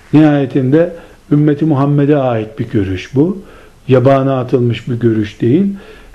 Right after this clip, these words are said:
E, evet, bu memlekette Hanefi mezhebinin, e, realitesine dikkat etmek lazım. E,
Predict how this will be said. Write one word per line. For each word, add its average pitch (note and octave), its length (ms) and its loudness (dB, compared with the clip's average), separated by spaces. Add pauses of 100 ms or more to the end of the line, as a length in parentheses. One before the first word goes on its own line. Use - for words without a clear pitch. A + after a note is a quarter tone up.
(100)
E, C3 60 2
evet, D#3 480 2
bu F3+ 80 4
memlekette D3 600 0
Hanefi D3 400 2
mezhebinin, C3+ 720 0 (300)
e, C3+ 60 -2
realitesine C#3 1120 0 (460)
dikkat D#3 360 -2
etmek B2+ 420 -2
lazım. A2+ 480 -2 (580)
E, B2+ 60 0